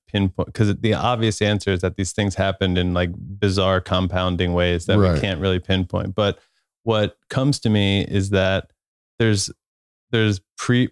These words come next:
Speaker 1: there's prior ideas that we had about the world that allowed for even that, you know, encounter to occur. So, like, there was a time, and the Taino people were probably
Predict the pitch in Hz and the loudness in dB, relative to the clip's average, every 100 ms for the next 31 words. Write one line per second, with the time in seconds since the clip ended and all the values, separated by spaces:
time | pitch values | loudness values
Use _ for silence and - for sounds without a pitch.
0 | - 117 104 - - 113 120 117 107 78 | 0 -2 -2 -4 -2 0 2 2 4 2
1 | 95 98 110 120 98 87 101 - _ _ | 2 2 2 4 4 0 -2 -10 _ _
2 | 98 95 92 101 104 101 87 92 92 87 | -2 2 2 2 0 0 -2 -2 0 2
3 | 87 87 - _ _ _ - 95 90 87 | 2 0 -6 _ _ _ -2 2 2 0
4 | - _ - 98 95 95 95 90 - 90 | -6 _ -6 0 2 2 0 -2 -2 -2
5 | 82 107 98 92 95 90 _ _ _ _ | 0 -2 0 0 0 -4 _ _ _ _
6 | 120 101 90 92 107 101 104 101 95 87 | -2 0 0 -2 -2 -2 0 0 0 -2
7 | - 92 90 - 110 87 - - - 101 | -2 -2 -2 0 0 0 -2 -10 -2 0
8 | 92 90 - _ _ _ 107 104 110 95 | 2 0 -4 _ _ _ -2 0 0 -2
9 | - 113 113 101 92 98 98 107 113 117 | -2 0 2 0 0 0 0 0 0 0
10 | 110 120 107 98 95 98 101 98 98 98 | 0 -2 -2 -2 -2 0 0 0 0 2
11 | 95 | 0